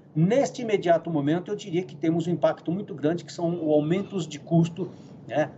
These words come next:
no transporte, que podem inviabilizar novas altas ao por-, produtor, na porteira dele. Agora, se na Bolsa de Chicago vai continuar subindo, ou se o prêmio vai continuar subindo,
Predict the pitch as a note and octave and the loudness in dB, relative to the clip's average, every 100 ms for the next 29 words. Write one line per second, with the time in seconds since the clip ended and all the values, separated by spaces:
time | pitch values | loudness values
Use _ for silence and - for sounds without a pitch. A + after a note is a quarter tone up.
0 | - C3+ D3+ D3+ C#3+ - D3 G#3+ - F#3 | -4 -2 4 2 2 4 4 4 -4 -6
1 | - D#3+ F3+ D#3+ E3 D#3+ D#3+ D#3 D3+ D3 | 0 0 0 0 0 0 -2 0 2 2
2 | F#3 F#3+ C#3+ C#3 E3 E3 D3+ - - A#3 | 0 0 2 4 4 2 -10 -8 0 0
3 | C4 - - A#3+ A#3+ G#3 - G#3+ G3+ C3 | 0 -8 -4 -4 -4 -10 -12 -10 -8 -8
4 | B2 F#3 G3+ G#3 E3 - G#3 F#3 B2 G#2 | -4 -4 -2 -4 -4 -2 -2 -2 -4 -8
5 | G#2 - - - C#3 - - - B3 A#3 | -12 -20 -18 0 0 0 -10 -6 0 4
6 | G#3+ A3+ A3+ - F3+ - F3 D3 E3 - | 6 4 2 -6 -2 4 4 4 0 0
7 | E3+ D#3+ D#3+ - - D3+ D#3+ - F3+ G3+ | -4 -4 -6 -6 -4 0 0 0 2 2
8 | G3+ F3+ E3 F3 D#3+ C#3 D3 - A#2 - | 2 -2 0 0 0 0 -2 -8 -8 -10
9 | - F#3+ E3+ | -2 -2 -2